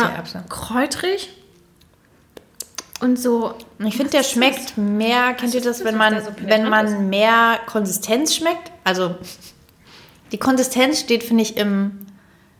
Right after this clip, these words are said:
Speaker 1: der hat keine, keine geschmacklich richtige Basis. Durch Mandel wahrscheinlich kriegt man ein bisschen mehr Geschmack so in so eine grundsätzliche Richtung hin. Der schmeckt vor allem eher nach Kräutern, der schmeckt aber
Speaker 2: Mhm.
Speaker 1: wenig halt so, ich finde, der schmeckt halt wenig cremig.
Speaker 2: Ja.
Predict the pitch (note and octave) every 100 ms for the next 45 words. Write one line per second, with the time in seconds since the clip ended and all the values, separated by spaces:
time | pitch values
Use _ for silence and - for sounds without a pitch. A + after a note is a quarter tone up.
0 | _ _ _ G3+ F#3+ A#3 - A#3 A#3 G#3
1 | F#3+ F#3 F#3 - G3+ G3 G3 - G#3 A3
2 | A3 C4+ - B3 A#3 G#3 F3+ F3 E3+ E3+
3 | B3+ F#3 D3 D3 D3+ - _ _ _ _
4 | _ _ _ _ _ _ _ - G#3 G3+
5 | F#3 B3 B3+ F#3+ G3+ G3 G3 B3 B3 G#3+
6 | G3+ G#3 G3 F3 F3 F#3+ G#3+ G#3 - F#3+
7 | A3 - G3+ F#3 - F#3 F3+ F3 E3+ E3
8 | E3 - G#3 G3+ - G#3+ G#3+ F3 E3+ E3
9 | D#3+ D#3 D#3 D#3+ - - - - _ _
10 | _ _ - - - - A#3+ A3+ A3+ -
11 | - - G3+ A#3 A#3 A3 A3 G3 F3+ -
12 | G3+ B3 B3+ G#3 - A3 - G#3 F#3+ F#3+
13 | A3+ A#3+ A3+ G#3 F#3 F#3 - F3+ F3 E3
14 | - A3+ G3+ G3 F#3+ F#3+ F3+ G3 F3+ -
15 | - A3 A#3 A3+ G#3+ - - - B3 B3
16 | A#3+ B3